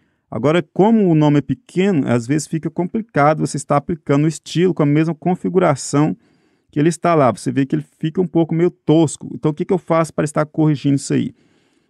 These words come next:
Você vem aqui na camada, aqui, e você vai editar ele. Você vem, aumenta o zoom pra gente enxergar aqui, tá? E você pega aqui, ó, clica nesse X em duas vezes, vai abrir, abrir, abrir aqui o editor,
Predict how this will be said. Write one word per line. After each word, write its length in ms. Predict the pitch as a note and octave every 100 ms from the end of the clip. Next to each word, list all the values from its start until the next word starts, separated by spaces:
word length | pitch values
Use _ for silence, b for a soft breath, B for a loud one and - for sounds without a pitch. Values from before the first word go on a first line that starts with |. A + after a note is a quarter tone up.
| -
Você 320 | C3+ - D#3
vem 240 | B2+ E3+
aqui 340 | G#3 D3 C#3+ C3+
na 140 | D3
camada, 600 | D3 B2+ B2+ D#3+ D3 G#2+ - D#3
aqui, 400 | - D#3 C#3+ - _ _ _ _ _ _ B2
e 40 |
você 280 | C3 - D#3+
vai 340 | D3 D#3 E3+
editar 640 | F3 E3+ D#3+ G3+ - D#3 D#3
ele. 300 | C#3+ C3 B2 _
Você 100 | -
vem, 200 | A#2+ C3+ B2
aumenta 360 | C3+ D3+ D3+
o 40 | D3+
zoom 160 | C3
pra 120 | C3+ C3
gente 140 | -
enxergar 380 | - C3 A#2+ B2
aqui, 400 | A#2+ C3+ D#3+ A#3 _ _
tá? 240 | A#2+ C#3 A3+ _ _ _ _ _ _ _ _ _ _ _ _ -
E 60 | A#2+
você 160 | C#3
pega 320 | - D3 C3+
aqui, 260 | B2 - G3
ó, 100 | B2
clica 280 | - C#3+ C#3+
nesse 200 | D#3+ -
X 280 | - C#3+ C#3+
em 80 |
duas 260 | C#3 F3 C3
vezes, 540 | B2+ F3 F#3+ - - _ _ _ _ -
vai 100 | B2+
abrir, 220 | C#3 D3 - -
abrir, 340 | C#3 C3 C#3+ C3
abrir 240 | A#2+ C3
aqui 140 | -
o 60 | C3+
editor, 520 | C3+ D#3+ - D#3 F#3+